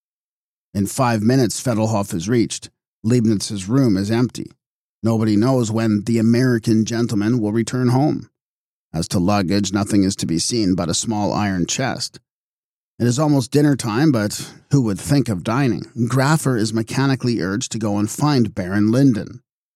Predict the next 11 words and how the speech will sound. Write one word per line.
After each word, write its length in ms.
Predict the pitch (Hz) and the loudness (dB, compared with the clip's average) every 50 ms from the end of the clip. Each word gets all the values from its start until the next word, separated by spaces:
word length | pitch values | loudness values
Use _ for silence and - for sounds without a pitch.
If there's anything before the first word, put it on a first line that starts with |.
| _ _ _ _ _ _ - | _ _ _ _ _ _ -2
He 80 | 120 | -2
finds 380 | 117 - 139 127 127 120 101 104 | 0 2 2 4 4 4 4 2
him 160 | 107 98 101 | 2 0 0
at 100 | 95 - | 0 0
the 120 | - 98 104 | -2 0 0
Ante. 340 | 110 110 101 85 - - - - - - _ _ _ _ | 0 0 -2 -2 -6 -10 -14 -16 -20 -20 _ _ _ _
They 200 | - 95 107 107 | 0 2 4 4
drive 400 | 98 160 110 107 113 123 123 110 - | 4 2 2 2 2 2 2 2 2
to 120 | - 123 | 0 0
the 80 | 113 107 | 0 0
Landstrasse, 1000 | 101 104 104 104 101 98 90 - - - - - - - - - - - - | 0 0 0 0 0 0 0 -2 -4 -6 -8 -8 -8 -8 -8 -6 -6 -8 -8